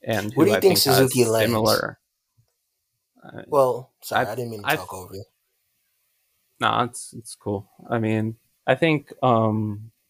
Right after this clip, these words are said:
Speaker 1: I think before the offseason started, I felt pretty confident in him going to the Rangers.
Speaker 2: Mm-hmm.
Speaker 1: Um, I mean, they could still, of course, they still need outfield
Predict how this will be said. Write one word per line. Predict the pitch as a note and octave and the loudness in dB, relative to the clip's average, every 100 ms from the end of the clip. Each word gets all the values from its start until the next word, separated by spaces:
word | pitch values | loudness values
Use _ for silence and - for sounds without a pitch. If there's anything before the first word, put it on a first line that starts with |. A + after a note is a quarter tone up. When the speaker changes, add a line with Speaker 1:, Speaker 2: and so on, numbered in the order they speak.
| _ _ _ _ - | _ _ _ _ -10
Speaker 1:
I | |
think | E3 A3 | -6 -6
before | - C3 A2 G2+ | -4 -4 0 2
the | |
offseason | C3 E3 - F#3+ F#3+ G#3 G#3 - - - - - - | 4 4 0 -6 -6 -8 -10 -14 -16 -16 -14 -14 -14
started, | - - F#3 F#3+ | 0 4 4 4
I | E3+ | 2
felt | - F#3 F3 | 4 0 2
pretty | E3+ D3 | -2 0
confident | A#2 G#2+ D3+ D3+ D3+ | 0 0 0 -2 -2
in | C#3 | -4
him | D#3 D3+ | -4 2
going | F3 F3 | 2 2
to | F3 | 0
the | F#3 | 0
Rangers. | F3+ G3 F#3+ G3+ F#3+ - _ _ _ _ - - _ - | 2 0 0 -2 -4 -20 _ _ _ _ -20 -20 _ -2
Speaker 2:
Mm-hmm. | C3 A2+ | -2 2
Speaker 1:
Um, | A#2 B2 B2 B2 A2+ A#2 A#2+ - _ _ _ _ _ _ _ _ _ _ B2 | 2 4 2 0 0 -4 -8 -16 _ _ _ _ _ _ _ _ _ _ -4
I | |
mean, | C3 A#2 | -2 2
they | A#2+ A#2+ | 2 2
could | C#3+ A#2 | 0 -2
still, | - - B2+ A2 - _ _ | -8 2 4 4 2 _ _
of | - - | -10 -4
course, | B2 A#2 A2+ - - C3 | 0 0 -2 -18 -16 -4
they | A2+ | -4
still | - D3 C3+ | -2 0 2
need | A2+ B2+ G#2+ - | 2 2 0 -2
outfield | - - - - A#2 A#2 | -2 -2 -4 -2 -2 -4